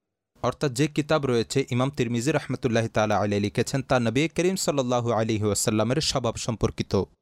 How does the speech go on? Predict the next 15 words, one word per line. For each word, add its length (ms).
তার 280
শামাইল 460
সম্পর্কিত। 600
তবে 260
শুরুতে 400
তিনি 280
হুজুর 320
আকরাম 340
সাল্লাল্লাহু 560
তাআলা 340
আলাইহি 360
ওয়া 120
আলিহি 180
ওয়াসাল্লামের 600
মুবারক 500